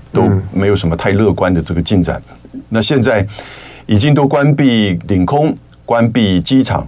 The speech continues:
Speaker 2: 嗯。
Speaker 1: 那就是布基纳法索跟马利都强力支持尼日。
Speaker 2: 对。
Speaker 1: 啊。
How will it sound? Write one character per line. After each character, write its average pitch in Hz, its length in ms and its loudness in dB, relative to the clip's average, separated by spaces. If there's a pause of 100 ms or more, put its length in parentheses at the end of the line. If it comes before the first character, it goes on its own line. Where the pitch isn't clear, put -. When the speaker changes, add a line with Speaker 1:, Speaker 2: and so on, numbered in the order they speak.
Speaker 2:
嗯。 120 360 2
Speaker 1:
那 90 440 0 (360)
就 95 120 -4
是 87 300 0 (100)
布 127 120 0
基 110 100 2
纳 113 160 0
法 95 160 0
索 92 180 0
跟 101 120 0
马 87 180 0
利 101 160 2
都 95 100 0
强 90 280 -2
力 131 160 4
支 127 180 0
持 85 240 -2
尼 85 200 2
日。 92 140 2 (220)
Speaker 2:
对。 147 240 2
Speaker 1:
啊。 78 180 -2